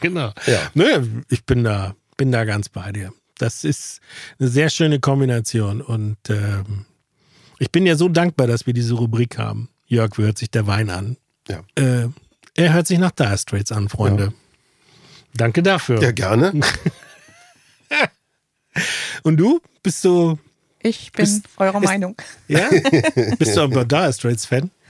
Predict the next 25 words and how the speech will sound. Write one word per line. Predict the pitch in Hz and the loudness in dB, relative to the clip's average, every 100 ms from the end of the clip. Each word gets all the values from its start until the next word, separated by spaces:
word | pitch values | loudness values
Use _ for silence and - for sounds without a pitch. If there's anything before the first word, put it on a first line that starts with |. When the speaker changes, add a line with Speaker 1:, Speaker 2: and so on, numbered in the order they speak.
| - - - _ - | -20 -20 -20 _ -6
Speaker 3:
Ich | 220 | -2
höre | 208 | 0
mir | 180 | -2
das | 170 | -4
auch | 156 | -8
gerne | - 170 | -10 -10
an, | 170 165 | -8 -8
ja. | 175 - _ _ _ _ _ _ _ - | -10 -14 _ _ _ _ _ _ _ -10
Speaker 1:
Ja, | 107 92 | -8 -6
ist | 127 | -4
so | 139 | 0
ein | 135 | 0
bisschen | 143 147 139 | 0 0 0
unsere | 143 147 135 131 127 123 117 _ _ _ _ _ _ - - | 0 0 0 0 0 -2 -6 _ _ _ _ _ _ -20 -20
unsere | - 170 156 139 | -6 0 2 2
Speaker 3:
Generation, | 139 147 202 180 | 0 0 0 2
ne? | 185 | 2
Speaker 1:
unsere | 196 190 | 2 0
Generation, | 185 180 247 190 269 190 - 285 | 2 4 4 4 4 2 4 2
Speaker 3:
<laughs> | - | 4
Speaker 1:
muss | 254 - | 2 2
man | 185 185 | 2 2
leider | 180 160 131 | 2 2 0
sagen, | 143 151 175 139 123 | -2 0 0 0 0
aber | 127 113 | 0 0